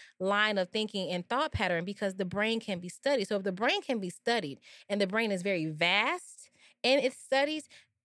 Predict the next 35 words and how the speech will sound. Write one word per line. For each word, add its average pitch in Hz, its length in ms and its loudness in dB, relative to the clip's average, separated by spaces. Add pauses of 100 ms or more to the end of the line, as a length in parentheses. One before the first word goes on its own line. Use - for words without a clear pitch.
(120)
what 254 340 2
makes 262 340 0
you 233 140 -2
think - 540 -4 (160)
<laughs> - 520 2
that 208 180 4
you're 277 320 8
just 262 120 -2
gonna 233 140 4
walk 214 240 2
around 214 260 4
here 190 220 4 (100)
and 185 160 2
everything's 214 300 2
gonna 180 180 2
roll 180 300 6
off 180 200 0
your 170 120 0
back? 151 280 -4 (360)
You 277 100 2
know 277 60 6
what 269 40 6
I 262 40 4
mean? 262 200 4
The 233 80 2
brain 240 560 2
is 208 240 -2
big, 233 520 2
honey. 175 320 -2 (260)
Trauma 277 760 2
can 233 140 -2
shift - 560 0
your 226 360 0
thinking. 226 560 -2
Trauma 262 760 2